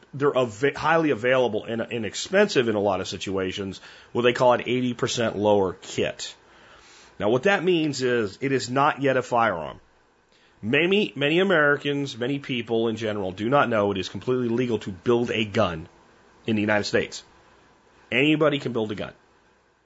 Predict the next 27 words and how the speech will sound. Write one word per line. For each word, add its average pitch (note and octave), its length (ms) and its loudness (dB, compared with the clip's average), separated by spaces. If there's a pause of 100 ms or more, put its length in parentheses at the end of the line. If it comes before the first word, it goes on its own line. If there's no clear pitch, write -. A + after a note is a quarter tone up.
(640)
What B2+ 260 2
you C#3 100 -2
can't E3 320 -2
do C3+ 160 0
is A2 100 -2
build C#3 240 -2
a F#3 40 2
gun B2+ 400 0 (720)
that's A#2+ 220 -6
not A#2 360 2 (180)
legal C#3 800 0
under B2 480 0 (140)
United G#2 320 -2
States - 320 -8
law A2 540 2
or G2 360 0
your G#2+ 240 -4
own G#2+ 160 0
state A#2 300 0
law F2+ 140 0
if - 80 -8
they F#2 120 -2
have F#2+ 220 -4
individual F#2 400 -4
laws F#2 260 -2
about E2 260 -10
this. - 280 -10